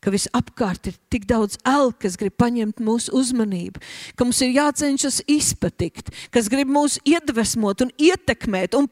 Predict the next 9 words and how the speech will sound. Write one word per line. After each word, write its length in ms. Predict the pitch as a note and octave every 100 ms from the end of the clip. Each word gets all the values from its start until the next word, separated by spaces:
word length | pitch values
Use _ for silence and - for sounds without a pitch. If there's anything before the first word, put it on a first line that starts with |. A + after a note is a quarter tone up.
| _
pamācīt 880 | F#4 G4 F#4 C#4+ A3+ - A3 G#3 D4
un 120 | D#4
informēt. 960 | G4 A4 - E4+ C4+ A#3+ F#3+ D#3 - - - - - - _
Tik 480 | - D4 C#4+ G#3+ - _
daudz, 1040 | B3+ A3+ A#3+ B3 A#3 A#3 A#3 F#3+ E3 - - - - _ -
tik 260 | F#3 -
daudz 600 | - G#3+ G#3 A3+ A3+ A3 F3
visa 400 | G#3 - - A3 _
kā, 320 | B3 G#3 F3+